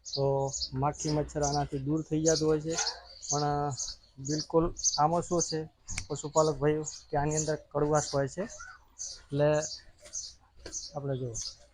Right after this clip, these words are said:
આ ગાયને આપણે ટ્રાય મારીએ. હજી આ રીતનો છંટકાવ મારી દેવાનો છે લીમડાના. આ લીમડાનું જ પાણી છે એટલે શું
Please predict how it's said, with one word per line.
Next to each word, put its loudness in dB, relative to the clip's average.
આ -2
ગાયને 2
આપણે -6
ટ્રાય 2
મારીએ. 6
હજી -4
આ 6
રીતનો -2
છંટકાવ -6
મારી -2
દેવાનો -4
છે -4
લીમડાના. -2
આ 4
લીમડાનું 6
જ -10
પાણી 4
છે 0
એટલે 2
શું -4